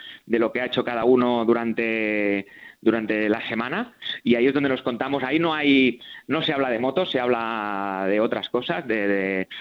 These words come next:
de lo que le ha ido cada uno a la semana, lo que le ha ocurrido, eh, nos reímos y, y bueno, es un poco de la manera de desconectar. Es igual que durante toda la semana del Gran Premio. Nosotros, eh, como equipo siempre cenamos juntos, desde el jueves que estamos en el circuito hasta,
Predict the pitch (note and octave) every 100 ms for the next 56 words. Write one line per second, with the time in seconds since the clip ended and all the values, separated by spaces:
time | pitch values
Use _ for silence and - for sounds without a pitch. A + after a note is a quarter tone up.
0 | - - G#2 G2+ G2+ G2 G2+ G#2+ G2+ G#2+
1 | G#2 G#2 G2+ G2+ G#2 G#2 F#2+ G#2 G#2+ G#2
2 | G2+ G#2 C3 D3 D3 A#2+ G#2+ G#2+ G#2+ A2+
3 | D3+ D#3 D3+ D3 - - - A2 G#2+ A2+
4 | A2+ D3 D#3 D#3 E3 D3 B2+ A#2 A#2 A2+
5 | A2 - - C3+ E3 D#3 E3+ D#3+ G3 D#3
6 | B2+ B2 D3+ E3 B2 A2+ G#2 D3 A#2+ A#2
7 | C3 C3+ C3+ C#3+ B2+ A#2+ A2+ A#2+ B2 A2
8 | A#2+ A#2 C3 A#2 G#2 F2+ A#2+ A2 F#2 A2+
9 | - G#2+ - A2 A2 F#2 G#2 G#2 G#2+ B2+
10 | C3+ A#2+ G#2+ - G#2+ G#2 G2 C3 C3+ F#3+
11 | - _ _ _ _ _ G2+ G#2 G2 G2+
12 | G2+ G2+ G2+ G2+ G2+ F#2+ C3 A#2+ G#2+ G#2+
13 | A2 G#2+ G#2+ G#2 G#2+ - C3 E3 C#3+ -
14 | G#2+ G2